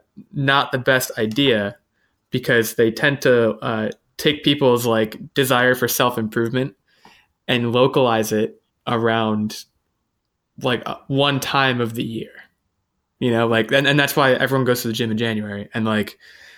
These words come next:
uh, and, and, and, you know, it's, it's one thing to sit, to, like, make a resolution like yours and say, "I'm gonna commit myself to a year's worth of just diving into hobbies."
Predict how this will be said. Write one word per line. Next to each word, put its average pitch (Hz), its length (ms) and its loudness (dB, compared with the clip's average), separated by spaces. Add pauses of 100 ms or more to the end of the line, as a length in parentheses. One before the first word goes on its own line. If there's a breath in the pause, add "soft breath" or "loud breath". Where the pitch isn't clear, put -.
(600 loud breath)
uh, - 140 -8 (220)
and, 151 260 4
and, 147 260 2
and, 143 140 2
you 139 80 2
know, 123 120 4
it's, - 400 0
it's 147 240 -2
one 180 180 2
thing 156 180 0
to 139 100 0
sit, 131 320 0
to, 139 140 2
like, 123 200 2
make 135 140 0
a 143 40 2
resolution 131 440 0
like 113 200 -2
yours 113 300 2
and 117 180 -6
say, 110 480 0 (600 loud breath)
"I'm 151 180 0
gonna 151 160 0
commit 143 320 -6
myself 127 420 -2
to 127 200 -2
a - 20 0
year's 117 400 -2
worth 113 380 -2
of 110 540 -4
just 123 220 -4
diving 113 360 0
into 110 200 -4
hobbies." 107 600 -4